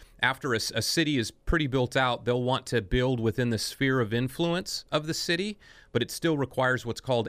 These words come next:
annexation to the city. And so lafco's involved, a tax sharing agreement's involved, so the county's involved with the city. And after all of those agreements are worked out, the lafco approves that annexation,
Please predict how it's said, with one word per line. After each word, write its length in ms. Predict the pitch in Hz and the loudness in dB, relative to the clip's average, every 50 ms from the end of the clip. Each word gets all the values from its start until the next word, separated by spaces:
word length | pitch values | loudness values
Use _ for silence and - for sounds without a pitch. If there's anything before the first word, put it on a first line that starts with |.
| - - | -4 -2
annexation 760 | 120 123 120 113 - - - 123 120 123 110 - - 101 95 | -2 0 0 -2 -4 -4 -2 -2 0 -2 -2 -4 -6 -6 -6
to 140 | - - - | -6 -6 -6
the 80 | 101 95 | -4 -4
city. 440 | - - - 92 85 90 92 - _ _ _ - - - - - | -4 -4 -4 -4 -4 -6 -8 -12 _ _ _ -20 -20 -20 -10 -4
And 140 | 117 117 | -2 -2
so 180 | - - 120 104 | 0 0 0 0
lafco's 600 | 101 104 117 131 139 - - 147 135 135 123 127 | 2 2 2 2 0 -2 -4 -4 -4 -2 -2 -2
involved, 560 | 135 127 113 127 123 123 127 127 127 123 - - _ - | -4 -2 0 0 2 2 0 0 -4 -6 -10 -18 _ -14
a 80 | 107 | -14
tax 360 | - - - 139 131 127 - | -8 -4 -2 -2 -2 -4 -6
sharing 320 | - - 147 135 131 131 123 | -4 -2 0 0 2 2 0
agreement's 560 | 117 101 113 120 120 120 120 117 113 - 127 | -2 0 0 0 2 2 0 0 -2 -2 -4
involved, 640 | 120 110 104 113 110 110 110 110 113 110 - - - - - - - - | -2 0 2 2 2 4 2 2 0 -2 -6 -16 -20 -20 -20 -20 -20 -12
so 160 | - - 110 | -8 -6 -4
the 80 | 101 95 | -4 -2
county's 380 | - 123 120 120 120 117 - | 0 0 0 2 2 0 -2
involved 320 | 120 101 104 110 113 107 110 | -2 0 0 2 2 2 0
with 80 | 107 | -2
the 80 | - 113 | -4 -4
city. 480 | - - - 117 107 113 113 110 107 - | -6 -2 0 0 2 0 0 -2 -4 -2
And 140 | 113 110 107 | -2 0 2
after 560 | 123 127 131 - - 131 120 113 107 107 - | 2 0 0 -2 -2 -2 0 0 0 -2 -4
all 220 | - 117 127 135 135 | -2 0 0 2 2
of 60 | 120 | 2
those 180 | 131 127 113 120 | 0 0 0 -2
agreements 480 | 107 120 123 123 127 127 127 123 - | -2 -2 0 0 2 0 0 0 0
are 80 | 117 113 | 0 0
worked 300 | 110 120 120 - - 139 | 2 0 -2 -2 0 0
out, 280 | 135 143 170 185 - _ _ _ _ _ _ _ _ - | 0 0 0 -4 -8 _ _ _ _ _ _ _ _ -2
the 360 | 113 110 107 104 104 101 98 - | 0 2 2 2 2 0 -2 -2
lafco 440 | 80 110 117 123 123 - - 127 113 | -2 0 0 0 0 -2 -2 -2 -2
approves 460 | 104 - - - 131 135 139 135 127 | -2 -2 -2 0 0 0 0 0 0
that 180 | - 127 123 127 | 0 0 2 2
annexation, 840 | 127 127 127 123 - - 135 131 143 147 - - 165 165 165 156 | 0 0 0 -2 -4 -4 -4 -4 -4 -4 -4 -4 -4 -4 -6 -8